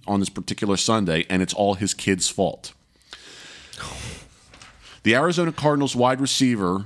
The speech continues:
oldest son, Devin, opted to skip dad's game against the San Francisco forty-niners, choosing instead to go to the Arizona State Fair. Here's what he missed.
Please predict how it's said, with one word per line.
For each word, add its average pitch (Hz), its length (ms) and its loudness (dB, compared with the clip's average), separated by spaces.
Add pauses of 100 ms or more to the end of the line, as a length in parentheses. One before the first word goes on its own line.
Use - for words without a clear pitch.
(120)
oldest 110 440 0
son, 85 580 0 (100)
Devin, 90 480 -2 (300)
opted 120 360 0
to 104 100 -4
skip - 540 0
dad's 123 380 2
game 117 320 2
against 98 300 0
the 104 80 -4
San 104 200 0
Francisco 98 340 -6
forty-niners, 98 800 0
choosing 113 380 0
instead 123 420 0
to 123 60 2
go 110 160 2
to 107 80 0
the 98 180 -2
Arizona 104 440 0
State 95 400 0
Fair. 98 400 -2 (960)
Here's 147 260 2
what 147 120 2
he 139 60 2
missed. 131 500 0